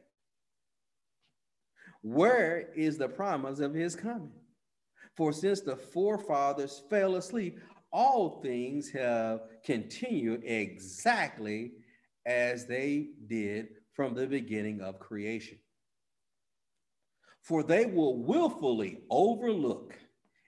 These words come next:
and forget this fact, that the heavens came into existence long ago by the word of God, and the earth also, which was formed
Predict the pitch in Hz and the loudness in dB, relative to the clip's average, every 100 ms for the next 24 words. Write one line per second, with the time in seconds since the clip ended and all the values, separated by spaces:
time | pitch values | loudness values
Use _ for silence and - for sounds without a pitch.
0 | _ 117 127 151 156 143 143 127 - 92 | _ -6 -4 -4 -4 -4 0 0 -2 -14
1 | - 107 117 - - - - - _ _ | -10 -6 -6 -6 -8 -8 -8 -20 _ _
2 | _ _ _ _ _ _ _ _ _ _ | _ _ _ _ _ _ _ _ _ _
3 | _ _ _ _ _ _ _ - - 104 | _ _ _ _ _ _ _ -20 -16 -2
4 | 139 139 135 - - 123 117 - 196 240 | 2 4 2 -8 -6 -2 -2 -2 2 2
5 | 127 104 104 - - _ _ _ - 170 | 2 -4 -4 -8 -16 _ _ _ -4 0
6 | 165 180 185 190 196 220 208 156 165 156 | 2 2 2 0 -2 -4 -4 -2 -2 -2
7 | - 107 - - - 98 120 147 165 160 | -4 -8 -10 -20 -10 0 2 2 0 -2
8 | 131 101 98 104 117 113 113 107 95 95 | -2 -2 -2 -6 -6 -2 0 0 -2 -6
9 | 95 90 127 143 151 151 156 151 156 - | -6 -4 -2 0 0 0 -2 -6 -10 -8
10 | 127 143 143 143 139 - - 120 120 95 | -4 -2 -2 -2 -6 -12 -4 -2 0 -2
11 | 78 - _ _ _ _ _ - _ 156 | -6 -18 _ _ _ _ _ -20 _ -4
12 | 151 127 127 123 202 196 147 - 165 180 | -2 -2 -6 -4 0 0 0 -2 2 2
13 | - 131 117 104 123 120 113 107 - 180 | -2 -4 -2 -2 -4 -4 -6 -6 -8 -4
14 | 170 165 156 | -2 -2 -4